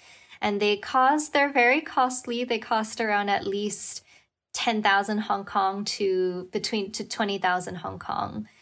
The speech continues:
because of how pure the material is, and they're blended with different gems and minerals as well.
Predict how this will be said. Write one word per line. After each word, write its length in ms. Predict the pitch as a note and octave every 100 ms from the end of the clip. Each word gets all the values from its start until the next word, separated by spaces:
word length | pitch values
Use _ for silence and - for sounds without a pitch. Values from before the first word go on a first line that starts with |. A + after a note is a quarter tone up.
| _
because 360 | - A3 A3 G#3
of 100 | F#3+
how 400 | - G3 F#3+ F#3
pure 680 | - - C4+ B3 F#3+ F3+ F#3 _ _ _ -
the 480 | G3+ G3 F#3+ F3+ F3+
material 600 | G3 - A#3+ A3+ G#3 F#3
is, 360 | F#3+ F#3 F3+ -
and 160 | F#3+
they're 140 | F#3 F3+
blended 500 | G3 F#3+ G3 G3 F#3+
with 160 | F#3
different 400 | F#3+ F3+ G3 F#3
gems 380 | F3+ F3+ F3+ F#3
and 160 | F#3 F#3
minerals 580 | F3+ F#3+ G#3+ A#3 A#3+
as 180 | F#3+ E3+
well. 520 | F#3 F#3 G3 C#4 F4